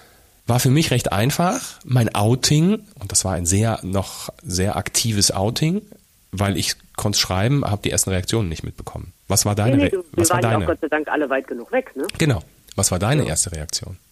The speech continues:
Speaker 2: Meine erste Reaktion, ich hab mich hingesetzt, hab mich gefreut, oh, ja, und schreib Brief, juhu, ne? Hab den gelesen.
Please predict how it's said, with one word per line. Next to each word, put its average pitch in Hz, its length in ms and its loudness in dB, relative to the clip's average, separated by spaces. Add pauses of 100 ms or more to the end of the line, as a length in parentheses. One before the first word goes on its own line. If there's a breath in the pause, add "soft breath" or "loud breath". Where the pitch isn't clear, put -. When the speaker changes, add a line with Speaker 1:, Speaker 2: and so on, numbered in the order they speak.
(640)
Speaker 2:
Meine 202 200 4
erste 214 260 2
Reaktion, 214 280 4
ich 196 60 6
hab 175 100 0
mich 151 140 0
hingesetzt, 214 400 4
hab 147 160 0
mich - 120 -10
gefreut, 180 520 2
oh, 151 240 0 (400)
ja, 156 160 4
und 110 100 -2
schreib 127 280 -2
Brief, 220 420 2
juhu, 294 460 4
ne? 403 240 4 (420 loud breath)
Hab - 140 -6
den 160 140 6
gelesen. 180 540 4